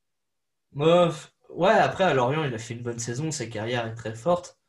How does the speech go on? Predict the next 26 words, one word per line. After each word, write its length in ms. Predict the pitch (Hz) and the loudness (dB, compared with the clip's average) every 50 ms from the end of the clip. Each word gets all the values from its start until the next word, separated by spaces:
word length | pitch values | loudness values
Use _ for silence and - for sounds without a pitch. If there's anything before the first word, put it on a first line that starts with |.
| _ _ _ _ _ _ _ _ _ _ | _ _ _ _ _ _ _ _ _ _
Mais 160 | - 135 135 | -4 -4 -4
pour 180 | - 135 123 123 | -2 -4 -2 0
moi, 340 | 139 151 156 156 156 147 135 | 0 2 2 2 2 2 0
il 160 | 123 120 120 | -2 -4 -4
vaut 120 | 127 131 | -6 -4
pas 160 | 123 139 127 | -2 -2 -4
plus 240 | 127 - 151 147 - | -4 -4 -8 -10 -8
qu'un 160 | - 131 123 | -6 -6 -4
Marshall 560 | 123 120 117 113 - - 143 139 143 143 139 123 | -4 -6 -6 -8 -6 -4 -4 -2 -2 -2 -4 -6
ou, 640 | 117 117 113 113 113 113 113 113 113 113 110 110 107 107 - _ _ - _ _ _ _ - - - - - - - - - - - - _ _ _ _ _ _ _ _ _ | -8 -10 -10 -10 -8 -8 -8 -10 -10 -10 -10 -10 -12 -12 -16 _ _ -20 _ _ _ _ -20 -20 -18 -16 -14 -14 -14 -14 -16 -18 -20 -20 _ _ _ _ _ _ _ _ _
pour 100 | - 127 | -4 0
moi, 120 | 151 170 | 2 2
il 40 | 165 | 2
vaut 140 | 156 160 147 | 2 0 0
pas 140 | 165 156 160 | 2 0 0
plus 200 | - 160 - - | 0 -6 -4 -4
qu'un 100 | 165 156 | -2 0
Marshall 380 | 156 143 - - - 160 156 | 0 0 0 0 0 2 2
à 80 | 151 151 | 4 4
Lorient. 340 | 156 156 160 175 180 147 131 | 4 4 4 4 2 2 0
Je 100 | - - | -4 -8
suis 100 | - 127 | -6 -4
désolé, 420 | 127 127 131 131 131 143 143 135 | -4 -2 0 0 0 2 0 0
c'est, 400 | 131 - - 104 95 104 - - 69 76 82 - - - - - _ _ _ _ _ _ _ _ | 0 -2 -4 -6 -6 -8 -8 -12 -16 -18 -20 -20 -20 -20 -20 -20 _ _ _ _ _ _ _ _
puis, 520 | - 135 135 139 139 139 135 135 135 139 - _ _ _ _ _ _ _ _ _ _ | -8 -4 -2 0 2 2 2 2 0 -4 -10 _ _ _ _ _ _ _ _ _ _
j'a-, 300 | 143 135 147 160 156 | -2 2 4 4 4